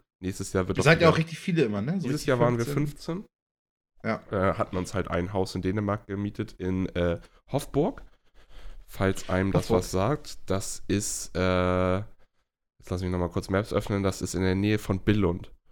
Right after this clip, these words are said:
Speaker 1: äh, wo das Legoland ist. Ja, genau. Also es
Speaker 2: Ah,
Speaker 1: ist so
Speaker 2: ja, okay, okay, okay. Da kann man ja eigentlich was
Speaker 1: Das
Speaker 2: machen.
Speaker 1: ist so ein bisschen im Dreieck zwischen Esberg, Billund und Kolding, falls die drei einem was sagen. So, wenn man da so ein Dreieck bildet, ist genau in der Mitte davon.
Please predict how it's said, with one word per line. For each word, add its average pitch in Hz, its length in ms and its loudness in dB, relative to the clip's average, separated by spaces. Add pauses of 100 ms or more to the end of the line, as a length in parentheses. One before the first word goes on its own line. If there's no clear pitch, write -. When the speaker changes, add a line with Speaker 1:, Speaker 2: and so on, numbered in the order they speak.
(400)
Speaker 1:
äh, 82 320 4
wo 90 240 6
das 90 220 2
Legoland 90 420 2
ist. - 340 -8
Ja, 85 160 -2
genau. 85 320 2
Also 85 180 2
es 95 60 2
Speaker 2:
Ah, 151 440 10
Speaker 1:
ist 147 60 8
so 139 40 8
Speaker 2:
ja, 135 120 8
okay, 117 500 2
okay, 110 260 -2
okay. 95 380 -4 (100)
Da 101 220 -2
kann 101 220 -8
man 98 100 -4
ja 92 100 -6
eigentlich - 220 -10
was - 60 -12
Speaker 1:
Das 107 120 -4
Speaker 2:
machen. 131 60 -2
Speaker 1:
ist - 80 -2
so 147 60 4
ein 139 80 2
bisschen 151 280 0
im 107 160 2
Dreieck 127 520 2
zwischen 120 420 0
Esberg, 117 760 -2 (280)
Billund 107 460 4
und 87 140 0
Kolding, 82 500 2
falls - 280 0
die 90 140 2
drei 90 300 0
einem 80 260 -2
was - 180 -4
sagen. 85 300 0
So, 87 160 0
wenn 87 80 4
man 92 160 4
da 101 240 6
so 95 80 0
ein 98 100 2
Dreieck 95 340 2
bildet, 92 220 4
ist 85 140 -2
genau 85 320 2
in 82 80 2
der 85 100 0
Mitte 82 220 -2
davon. 87 400 -6